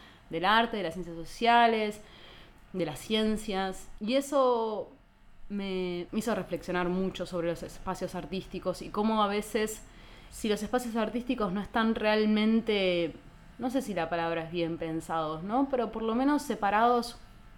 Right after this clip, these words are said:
separados a conciencia del ego de los artistas, se pueden volver un poco superficiales.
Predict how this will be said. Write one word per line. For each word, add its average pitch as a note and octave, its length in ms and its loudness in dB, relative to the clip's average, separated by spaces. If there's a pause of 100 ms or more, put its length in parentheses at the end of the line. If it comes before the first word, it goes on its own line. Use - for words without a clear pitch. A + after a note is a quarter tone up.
(300)
separados G#3+ 880 4
a F#3 120 -4
conciencia G#3+ 1000 -2
del F3 240 0
ego G3+ 240 0
de F#3+ 60 2
los F3+ 180 -2
artistas, G3 580 -6 (560)
se - 140 -14
pueden G3 260 0
volver F3+ 280 0
un F#3+ 140 -2
poco G3 200 -6
superficiales. D#3+ 920 -6